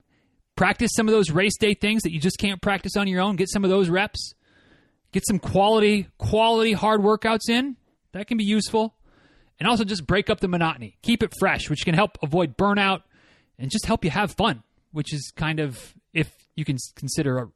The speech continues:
racing a five K fun, which I would question your judgment there as well. But, you know, not, not getting burned out, not getting just too, eh, about running,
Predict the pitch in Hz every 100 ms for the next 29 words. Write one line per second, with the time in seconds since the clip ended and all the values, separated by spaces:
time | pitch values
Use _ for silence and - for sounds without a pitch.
0 | - 147 - 127 175 147 156 147 262 277
1 | 247 262 226 262 233 226 202 208 180 190
2 | 196 165 220 220 - - _ 311 254 _
3 | _ _ _ _ - 214 190 160 _ -
4 | 151 214 - 214 240 247 208 220 214 214
5 | 185 185 196 185 202 202 196 156 - 156
6 | - 208 196 185 151 _ _ 190 214 208
7 | - _ 180 196 175 190 226